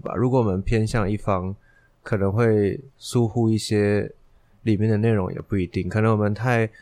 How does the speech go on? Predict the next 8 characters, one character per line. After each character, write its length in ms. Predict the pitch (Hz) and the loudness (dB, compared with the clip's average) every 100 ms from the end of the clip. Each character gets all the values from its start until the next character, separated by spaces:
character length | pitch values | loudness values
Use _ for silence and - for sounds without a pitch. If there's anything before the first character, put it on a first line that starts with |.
| - | -12
过 200 | - 120 | -2 2
于 80 | 101 | 2
批 240 | 95 117 | 2 0
判， 300 | 117 131 113 | 2 0 0
那 140 | 104 113 | 0 0
当 180 | 117 107 | 2 0
然， 200 | 98 101 _ _ - - _ _ _ | -2 -6 _ _ -20 -20 _ _ _
呃， 520 | - 98 95 95 95 | 0 2 2 0 -2